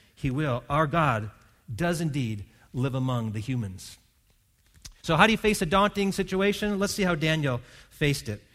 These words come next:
Starting with verse fourteen. When Arioch, the commander of the king's guard, had gone out to put to death the wise men of Babylon, Daniel spoke to him with wisdom and tact. He asked the king's officer, "Why did the king issue such a harsh decree?" Arioch then explained the matter to Daniel.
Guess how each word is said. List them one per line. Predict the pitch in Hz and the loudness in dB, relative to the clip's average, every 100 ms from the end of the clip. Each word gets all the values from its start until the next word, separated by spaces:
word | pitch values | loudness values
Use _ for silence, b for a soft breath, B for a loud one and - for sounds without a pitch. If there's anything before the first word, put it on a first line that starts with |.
| b b | b b
Starting | - 185 226 | 2 4 6
with | 226 | 4
verse | 170 190 - | 2 0 0
fourteen. | - 190 185 - 170 110 104 - - _ _ _ _ _ _ b b b b b _ B B B | 0 0 0 -2 -2 -2 -6 -12 -20 _ _ _ _ _ _ b b b b b _ B B B
When | 139 151 | 0 2
Arioch, | 185 233 202 143 143 | 4 6 6 6 4
the | - | -2
commander | - 170 196 208 | 0 4 4 4
of | 175 | 0
the | |
king's | - 185 165 | 0 0 0
guard, | 170 165 147 | 4 6 6
had | 147 | 4
gone | 151 175 | 2 4
out | 185 165 | 2 0
to | |
put | 151 - - | -4 -6 -4
to | |
death | 156 165 | -2 0
the | 165 | 0
wise | 143 160 147 | 2 2 2
men | 151 | 0
of | 143 | 0
Babylon, | 135 160 143 123 127 131 | 4 4 4 2 0 2
Daniel | 160 202 190 | 2 2 2
spoke | - 208 220 - | 0 0 0 0
to | |
him | 143 135 | -2 0
with | 135 123 | -2 0
wisdom | 170 160 127 117 | 0 0 -2 -4
and | 110 | -6
tact. | - 185 117 - | -4 -4 -4 -2
He | 180 | 0
asked | 240 - | 0 -2
the | |
king's | 147 147 123 | -4 -2 -2
officer, | 120 123 139 165 160 B B | -2 -4 -8 -8 -10 B B
"Why | 143 202 294 | -2 4 4
did | 302 220 | 6 2
the | |
king | - 175 156 | 2 2 2
issue | 151 147 - 165 | 2 0 0 -2
such | 160 139 - | -2 -4 -4
a | |
harsh | 127 139 131 | -2 -2 -4
decree?" | 127 123 139 135 196 - B B B B | -8 -8 -4 -4 -4 -8 B B B B
Arioch | 156 208 220 160 | 4 6 4 2
then | 190 | -2
explained | - - 180 175 | -2 -2 0 2
the | |
matter | 165 165 165 156 | 2 2 0 0
to | 156 | -4
Daniel. | 131 160 170 135 104 | -4 -4 -2 -2 -4